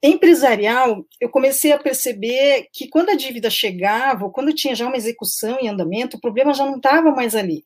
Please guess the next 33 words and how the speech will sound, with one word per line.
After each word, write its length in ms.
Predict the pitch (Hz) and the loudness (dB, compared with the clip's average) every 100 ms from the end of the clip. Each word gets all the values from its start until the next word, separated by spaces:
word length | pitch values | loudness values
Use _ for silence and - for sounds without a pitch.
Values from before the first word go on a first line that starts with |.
| _ | _
O 40 | 180 | -12
problema, 360 | 196 185 233 | -6 -4 -2
ele 80 | 269 | 2
era 280 | 262 277 320 - | 4 4 2 0
pregresso, 560 | 339 320 240 233 233 | -2 2 4 2 0
ele 120 | 196 190 | -4 -6
já 140 | 196 | -6
tinha 200 | - 277 | -4 -4
algum 180 | 302 294 | -4 -4
probleminha 540 | 294 269 277 285 339 | -6 -6 -2 0 2
antes. 420 | 320 294 302 - - - - - | 4 4 2 -4 -10 -16 -20 -2
E 40 | 247 | 0
eu 100 | 320 | 2
começava 480 | 381 330 311 269 | 2 2 2 2
sempre 300 | 262 269 - | 0 -2 -6
a 20 | - | -10
pedir 240 | 214 185 | -8 -8
pro 160 | 180 196 | -8 -4
meu 140 | 185 | -4
cliente, 420 | 175 214 262 269 | -2 0 0 0
eu 40 | 233 | -4
falei 160 | 240 | -6
assim, 140 | 233 220 | -4 -2
Olha, 200 | 175 170 | -2 -2
eu 60 | |
queria 220 | 180 233 285 | -4 -4 -2
entender 440 | 339 339 220 226 | 0 -2 0 0
em 140 | 294 | 0
que 140 | 269 233 | -4 -2
ponto 280 | 277 320 415 | 0 0 -2
você 220 | 370 269 | -4 -2
chegou 380 | - 214 180 170 | -2 -2 0 0
aqui, 400 | - 214 269 | -2 -6 -4